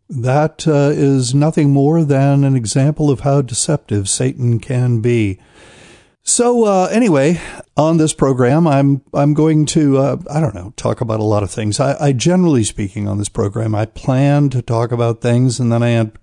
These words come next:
end up talking about, uh, other things, uh, which seems to, um, interest and amuse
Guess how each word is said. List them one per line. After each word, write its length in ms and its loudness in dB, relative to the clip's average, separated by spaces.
end 240 0
up 280 -4
talking 400 0
about, 580 0
uh, 300 2
other 240 2
things, 640 -10
uh, 200 0
which 220 0
seems 460 0
to, 580 2
um, 540 0
interest 560 0
and 100 0
amuse 680 0